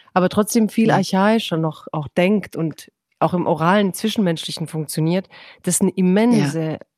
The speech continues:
Speaker 1: Leistung, die dir eigentlich auch nicht viele nachgemacht haben im deutschsprachigen Schreiben.
Speaker 2: Es ist ein sehr seltsames, dass ich immer eigentlich auch dachte, ich erzähle eher Englisch oder Amerikanisch, als ich Deutsch erzähle.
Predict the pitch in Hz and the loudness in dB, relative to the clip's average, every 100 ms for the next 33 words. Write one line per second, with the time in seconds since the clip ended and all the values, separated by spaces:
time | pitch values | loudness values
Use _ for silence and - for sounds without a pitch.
0 | _ 156 170 190 196 - 156 156 156 160 | _ -4 0 0 -2 -4 -4 -2 -2 -2
1 | 131 160 - 147 196 175 - 170 160 170 | -2 -4 -4 -4 -2 -4 -2 0 2 0
2 | 208 - 147 143 - 156 156 131 131 - | -2 -4 -4 -6 -6 -6 -6 -6 -8 -10
3 | - 131 135 147 151 - 160 160 165 165 | -12 -8 -6 -4 -6 -6 -6 -6 -6 -10
4 | - _ _ _ 180 - 196 196 185 196 | -12 _ _ _ -6 -4 -2 0 2 0
5 | 180 202 208 214 180 180 185 - 175 - | 2 0 0 0 0 0 -2 -2 -4 -6
6 | - _ _ _ _ _ - 196 202 - | -14 _ _ _ _ _ 0 2 4 2
7 | 185 190 202 180 - 185 - - 175 - | 2 2 0 -4 -2 -2 -2 -6 -4 -4
8 | - 190 196 - 170 156 156 - 180 185 | -4 -2 -2 -2 -2 -2 -4 -2 0 0
9 | 127 - 127 139 139 135 - 160 165 139 | -2 -4 -2 0 -2 -4 -4 -2 0 0
10 | 139 - 147 - - - _ 180 196 226 | -2 -4 -4 -6 -10 -18 _ -2 0 -2
11 | - 127 - - 131 131 165 | -4 -6 -6 -4 -2 0 -2